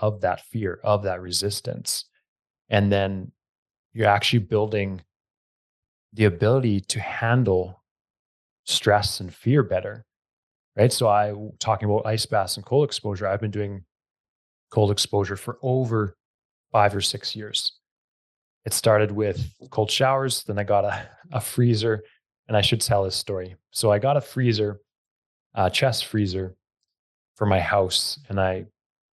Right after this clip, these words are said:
I lined it so it wouldn't rust, and I fill it up, and I plugged it in when I wasn't using it. I unplugged it when I got in. But to find one, I was checking Facebook Marketplace and couldn't find anything. So I <laughs> went into the local Brick,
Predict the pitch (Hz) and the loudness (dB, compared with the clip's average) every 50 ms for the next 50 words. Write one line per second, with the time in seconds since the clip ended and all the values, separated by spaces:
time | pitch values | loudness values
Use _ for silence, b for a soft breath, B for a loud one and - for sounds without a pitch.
0 | _ _ _ _ _ _ _ _ _ _ - 107 104 101 104 104 107 107 107 107 | _ _ _ _ _ _ _ _ _ _ 0 2 2 4 4 4 2 2 0 0
1 | 113 110 - - - - - - - - - 104 101 101 98 101 104 101 95 - | 0 -2 -2 -4 -8 -8 -10 -10 -6 -2 0 0 0 0 0 -2 -4 -4 -4 -4
2 | - 101 95 95 95 - - - - 98 95 90 92 - - 104 101 98 95 95 | -2 0 0 2 2 0 -4 -6 -8 -10 -10 -10 -10 -4 0 2 2 4 4 2
3 | 92 90 - - 107 95 92 92 92 87 - - - 113 107 101 101 101 98 98 | 0 0 -2 -8 -12 -8 -8 -8 -8 -10 -6 0 0 0 0 0 0 0 0 0
4 | 98 95 87 82 - 101 98 95 95 95 90 98 95 92 90 92 92 90 90 95 | -2 -4 -8 -12 -8 -4 -2 2 2 2 0 0 -4 -8 -10 -10 -10 -10 -4 0
5 | 101 107 110 - - 107 98 101 95 95 95 90 90 95 95 90 95 92 92 98 | 0 0 0 0 0 -2 0 0 -4 -4 -4 -6 -2 0 0 0 0 -4 -10 -14
6 | - _ - 113 107 - - 101 - - - 160 165 175 165 147 117 104 98 95 | -14 _ -4 -4 -2 -2 -4 -8 -4 0 2 2 4 4 4 4 4 4 2 0
7 | 95 95 - 101 101 95 - - - 117 107 - 107 104 104 101 b b b b | -2 -4 -6 -4 -2 -2 -2 -2 0 -2 -2 -2 -4 -8 -10 -10 b b b b
8 | b b b b b b _ - 123 120 - - - 123 117 - - - - - | b b b b b b _ 2 4 4 4 2 0 0 0 0 -2 -8 -6 0
9 | 113 107 107 - 107 - - - 107 104 98 - - - 101 - - 117 110 - | 0 0 0 0 -4 -8 -6 -4 -2 -2 -2 -2 -4 -6 -6 -4 -2 -2 -2 0
10 | - 107 104 101 101 101 98 - 104 98 98 98 98 - - 110 107 101 92 143 | 0 0 0 0 -2 -4 -4 -4 -6 -8 -8 -8 -10 -6 -2 -2 0 0 0 0
11 | 135 123 120 117 117 117 - - - 110 107 101 98 104 101 107 117 117 - - | 0 0 0 -2 -2 -2 -4 -2 -2 -2 -2 -2 -2 -2 -2 -2 -2 -4 -4 -6
12 | 104 98 - 107 107 - - - - - | -8 -8 -4 -4 -4 -4 -4 -8 -20 -20